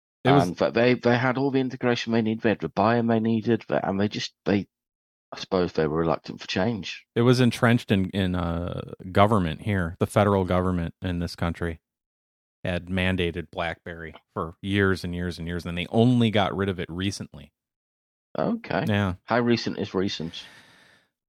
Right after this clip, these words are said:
Speaker 1: I can't, I don't know. With pandemic time, it might have been around right before the pandemic, maybe. It seems
Speaker 2: Really?
Speaker 1: like it was recent, but it could be three or four or five <laughs> years ago. <laughs>
Speaker 2: But, but that, that,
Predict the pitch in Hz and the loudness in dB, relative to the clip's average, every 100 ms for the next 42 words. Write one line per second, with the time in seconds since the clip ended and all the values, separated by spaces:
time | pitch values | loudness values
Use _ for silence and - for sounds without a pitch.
0 | _ - 143 - 143 - 120 127 120 117 | _ -8 -4 2 2 4 4 6 6 6
1 | 117 - - 110 - _ _ _ _ _ | 4 0 -2 0 0 _ _ _ _ _
2 | _ - 104 95 95 90 104 95 95 101 | _ 0 2 2 0 -2 -2 0 0 -2
3 | - 110 101 98 92 92 90 87 87 90 | -6 -4 -2 0 0 0 2 0 0 -4
4 | _ _ _ _ _ _ _ _ _ - | _ _ _ _ _ _ _ _ _ -18
5 | - 95 95 - - 90 90 - 92 87 | -10 -2 -2 -2 -2 0 0 -2 -4 -4
6 | 87 90 101 92 92 92 _ _ _ _ | -6 -6 -4 -4 -4 -8 _ _ _ _
7 | _ - 110 - - 131 123 113 110 123 | _ -2 -2 2 6 6 8 6 4 4
8 | 107 101 107 98 113 101 98 - 107 95 | 2 2 2 4 2 2 2 2 0 0
9 | 98 - 95 95 101 98 - - - - | -2 0 0 2 2 2 2 0 0 -2
10 | - - - - - - - - 349 - | 0 2 2 4 2 0 -12 -6 -2 2
11 | - 226 - - - 107 - _ - 135 | 2 2 0 2 2 2 0 _ -6 -4
12 | - 139 101 127 _ 123 123 | 2 4 4 0 _ 2 2